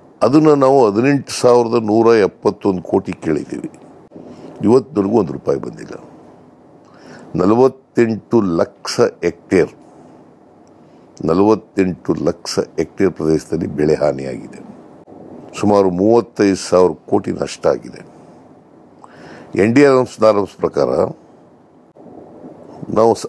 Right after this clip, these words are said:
ಹದಿನೆಂಟು ಸಾವಿರದ ನೂರ ಎಪ್ಪತ್ತೊಂದು ಕೋಟಿ ಕೇಳಿದ್ದೀವಿ. ಸಿ, ಇದು ಕೇಂದ್ರ ಸರ್ಕಾರದ ಹಣ ಅಂತ ಅಲ್ಲ, ಇದು ಹಣಕಾಸಿನ ಆಯೋಗ ಶಿಫಾರಸು ಮಾಡಿ ಇಟ್ಟಿರ್ತಕ್ಕಂಥ ಹಣ.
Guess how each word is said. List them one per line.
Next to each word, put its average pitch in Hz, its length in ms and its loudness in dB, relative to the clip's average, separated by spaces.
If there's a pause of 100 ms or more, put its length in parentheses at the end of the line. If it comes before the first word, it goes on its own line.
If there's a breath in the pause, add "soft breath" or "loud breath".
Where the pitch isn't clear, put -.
ಹದಿನೆಂಟು 113 380 0
ಸಾವಿರದ 107 600 0
ನೂರ 101 360 2
ಎಪ್ಪತ್ತೊಂದು 82 640 -4
ಕೋಟಿ - 320 -8
ಕೇಳಿದ್ದೀವಿ. - 480 -18 (1800 loud breath)
ಸಿ, 139 300 4
ಇದು 139 680 4 (280)
ಕೇಂದ್ರ 156 280 4
ಸರ್ಕಾರದ 139 520 2
ಹಣ 123 220 2
ಅಂತ 127 280 2
ಅಲ್ಲ, 101 280 4
ಇದು 76 360 -2 (2750 soft breath)
ಹಣಕಾಸಿನ 127 480 2
ಆಯೋಗ 131 280 4
ಶಿಫಾರಸು 147 540 0
ಮಾಡಿ 127 240 2
ಇಟ್ಟಿರ್ತಕ್ಕಂಥ 101 580 -4
ಹಣ. 80 200 -4